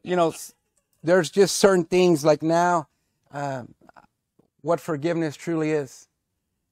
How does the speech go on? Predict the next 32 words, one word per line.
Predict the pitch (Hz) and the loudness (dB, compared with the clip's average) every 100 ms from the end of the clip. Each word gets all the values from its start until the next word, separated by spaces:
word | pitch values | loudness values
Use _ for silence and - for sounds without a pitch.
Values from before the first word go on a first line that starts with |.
| _ - | _ -8
And | 151 | -2
I | 175 | 0
used | 202 - | -2 -6
to | |
preach | 143 175 165 | -10 -6 -6
forgiveness | - 156 131 175 160 156 147 - - _ - | -6 -8 -4 -4 -2 -4 -6 -16 -20 _ -18
a | 135 | -12
certain | - 170 156 | -6 -4 -2
way, | 170 | 0
and | 180 | 0
then | 160 | 0
I | 165 | -2
realized, | 165 165 139 | -2 -2 -4
man, | 156 202 | -4 -4
I'm | 170 226 | -4 -4
not | 190 165 | -2 -2
even, | 151 147 165 | -2 -4 -8
I'm | 220 | -10
preaching | - 214 - 175 | -8 -10 -8 -8
the | 131 | -8
fruit. | - - 220 233 - - _ _ _ _ _ _ _ _ _ _ _ - | -12 -8 -8 -8 -12 -20 _ _ _ _ _ _ _ _ _ _ _ -12
And | 139 | -8
Greg's | 127 196 190 - | -2 0 0 -2
coming | 185 175 | -4 -2
here | 175 | -2
preaching | 147 - - 180 | -4 -8 -6 -4
what | 170 - | -4 -6
the | 135 | -8
root | 123 208 277 | -4 -4 -4
of | - | -8
forgiveness | 147 123 135 127 127 131 | -10 -10 -8 -8 -12 -16
is. | 117 139 | -20 -20